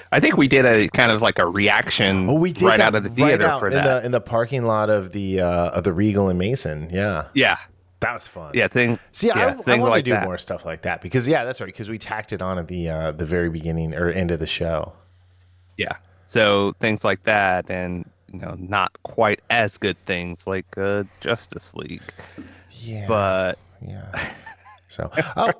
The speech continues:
Speaker 2: and we, we've done, we've done some live shows. Like, I mean,
Speaker 1: Yeah.
Speaker 2: um, you know, I did the, the, um, Ohio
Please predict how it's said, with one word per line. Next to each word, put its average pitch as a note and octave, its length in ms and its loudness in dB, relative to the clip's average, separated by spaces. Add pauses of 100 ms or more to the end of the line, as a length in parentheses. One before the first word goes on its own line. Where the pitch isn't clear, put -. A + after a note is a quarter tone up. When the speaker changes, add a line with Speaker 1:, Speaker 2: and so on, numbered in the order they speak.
Speaker 2:
and E3 120 -2
we, E3+ 240 -4
we've D3 200 -4
done, B2 320 0
we've G#2 140 -2
done F2+ 180 0
some F#2 180 -2
live B2 300 2
shows. A#2+ 440 2
Like, G2+ 320 -2
I G#2+ 40 -2
mean, G2+ 500 0
Speaker 1:
Yeah. F#2 220 0
Speaker 2:
um, D#2+ 180 -6 (460)
you B2+ 100 2
know, G#2+ 100 2
I G#2+ 120 2
did G#2+ 220 2
the, G2 260 2
the, E2+ 440 0 (400)
um, D#2 400 -12
Ohio G2 460 0